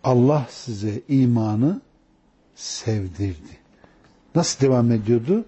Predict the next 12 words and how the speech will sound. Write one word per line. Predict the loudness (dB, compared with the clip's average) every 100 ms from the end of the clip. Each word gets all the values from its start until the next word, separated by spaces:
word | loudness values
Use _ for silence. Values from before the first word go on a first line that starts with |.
| _ _ _ _ _ _
"Küfrü, | -12 -6 -6 -6 0 2 2 -2 _ _ _ _ _
fıskı, | -16 -6 -6 -6 -4 0 0 -2 _ -10
isyanı" | -8 -8 -2 -2 0 -2 0
ne |
yaptı? | 0 0 -4 -6 -6 -6 _ _ _ _ _
Tiksindirdi. | -18 -18 -18 -20 -20 -20 -20 _ -20 _ _ _ _ _ _
Şimdi | -8 -4 0 4
iman | 4 4 2 0
seviliyorsa | -4 0 2 2 2 2 0 -4 -6 -8 _ _ _ _ _ _ _ _ _ -4
küfürden | 0 2 0 2 0 0
ne |
yapacaksın? | -2 -2 -2 -4 -6 -8 -12